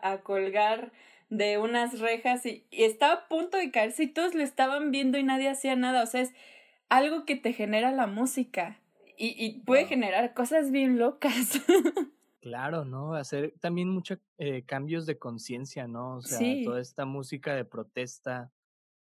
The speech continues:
Speaker 2: todas estas canciones que nos invitan a levantarnos, a, a motivarnos o nos inspiran a ser mejores,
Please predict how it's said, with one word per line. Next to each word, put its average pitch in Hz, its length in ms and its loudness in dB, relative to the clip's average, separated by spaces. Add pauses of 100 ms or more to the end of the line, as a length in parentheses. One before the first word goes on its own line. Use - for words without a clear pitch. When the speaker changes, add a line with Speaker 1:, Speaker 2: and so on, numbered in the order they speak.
(120)
Speaker 2:
todas 120 340 -8
estas 127 300 -12
canciones 123 560 -10
que 127 100 -14
nos 120 220 -12
invitan 113 420 -8
a 120 60 -6
levantarnos, 117 880 -8
a, 104 400 -10
a 113 220 -12
motivarnos 120 680 -6
o 120 120 -10
nos 117 200 -14
inspiran 127 640 -6
a - 60 -10
ser 120 160 -12
mejores, 131 500 -8